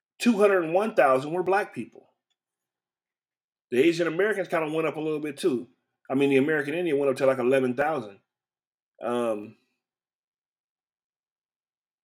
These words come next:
larceny, the, the Hispanics or Latinos were about seventy-nine thousand. So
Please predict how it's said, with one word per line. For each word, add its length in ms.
larceny, 600
the, 160
the 540
Hispanics 460
or 160
Latinos 340
were 100
about 260
seventy-nine 500
thousand. 380
So 600